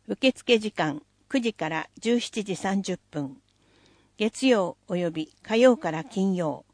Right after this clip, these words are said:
受付可能。なお、木曜日は九時から二十一時まで受付しています。土曜及び日曜祝日、受付できません。受付場、各市民センタ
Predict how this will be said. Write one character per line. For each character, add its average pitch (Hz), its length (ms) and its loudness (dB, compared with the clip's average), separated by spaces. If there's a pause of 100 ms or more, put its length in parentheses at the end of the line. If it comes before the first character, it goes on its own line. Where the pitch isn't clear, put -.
(220)
受 226 220 0
付 208 300 -6
可 175 160 -6
能。 156 320 -4 (960)
な 220 220 0
お、 170 100 -6 (260)
木 214 260 0
曜 262 200 8
日 185 140 -2
は 151 200 -2 (200)
九 269 120 -2
時 233 120 -2
か 180 140 -6
ら 160 200 -4
二 240 160 4
十 202 180 -2
一 175 240 -6
時 208 120 -2
ま 151 140 -4
で 151 280 -10
受 185 240 -8
付 - 260 -8
し - 100 -14
て 180 100 -6
い 156 120 -4
ま 143 160 -10
す。 - 400 -20 (760)
土 214 140 2
曜 214 380 2
及 185 240 -2
び 170 220 -8 (120)
日 196 300 -4
曜 202 200 4
祝 - 280 -6
日、 170 400 -10 (280)
受 220 200 0
付 - 280 -6
で 185 160 -6
き 202 140 -6
ま 180 140 -4
せ 160 200 -6
ん。 131 140 -8 (1400)
受 233 220 0
付 - 280 -4
場、 170 200 -2 (260)
各 254 400 -4
市 240 220 0
民 247 180 6
セ 226 200 -2
ン 196 80 -4
タ - 380 -10